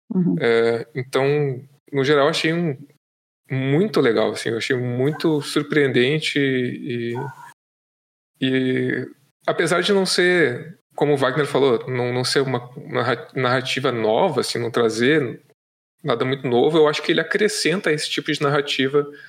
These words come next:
Speaker 2: É, acho que ele faz, ele consegue fazer esse tipo de narrativa crescer com, com as discussões, com as situações, os diálogos, né? O diálogo no final é muito bom.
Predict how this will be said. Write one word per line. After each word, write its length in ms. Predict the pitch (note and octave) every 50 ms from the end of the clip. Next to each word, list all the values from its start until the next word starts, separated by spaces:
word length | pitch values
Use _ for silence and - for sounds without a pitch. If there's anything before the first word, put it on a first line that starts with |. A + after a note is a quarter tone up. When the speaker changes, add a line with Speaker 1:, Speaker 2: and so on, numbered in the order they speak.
| _ _ _ _ _ _ _ _ _ _ _ _ -
Speaker 2:
É, 140 | - B2+ B2 B2
acho 180 | B2 B2 -
que 80 | - D#3+
ele 140 | C#3+ C#3+ C#3+
faz, 600 | C#3+ - - C#3+ D3+ D#3 D3+ - - - - - -
ele 220 | C#3+ C3+ C3 C3 B2+
consegue 380 | C3 - D3 C#3 - D#3 -
fazer 180 | - D#3+ D#3 D#3+
esse 80 | D#3
tipo 160 | - - - -
de 60 | E3
narrativa 340 | D3+ D3 D#3 D3 - D#3 D#3
crescer 640 | - - F3 F3 E3+ - - D#3 C#3+ D3+ E3 C#3+
com, 500 | - - - D#3+ D#3 D#3 D3+ D3 D3 D3 C#3 _ - - - _ _ _ _ _ _ _ _ _ _
com 120 | - G3
as 120 | F#3+ F#3 F3+
discussões, 840 | G3 - - A3 G#3 - - F#3+ F#3+ G3 G3 F#3+ F#3 F3+ E3+ -
com 720 | - - D3 C#3+ C#3+ C#3 C#3 C3+ C3 B2+ C3+ C3+ C#3 D#3+ - - -
as 140 | - C3 -
situações, 880 | D#3 - - D3 C#3+ - - C#3 C3+ D3 D#3 D#3 D3+ D3 C3 C3 C3+ -
os 260 | A#2 A2+ B2 A#2+ A#2+
diálogos, 960 | B2 C#3 C#3+ C3+ B2+ C3+ D#3+ F3 D#3+ D3 C#3+ C#3 B2 B2+ B2+ - - - -
né? 120 | C3 A#2
O 80 | A#2 B2+
diálogo 340 | A2+ B2+ A#2 B2+ C#3 C3+ B2
no 60 | A#2
final 260 | - - A#2 G#2+ A#2+
é 40 | C3+
muito 220 | B2 A#2 C#3 -
bom. 240 | C3 A#2+ A#2+ B2+ C#3+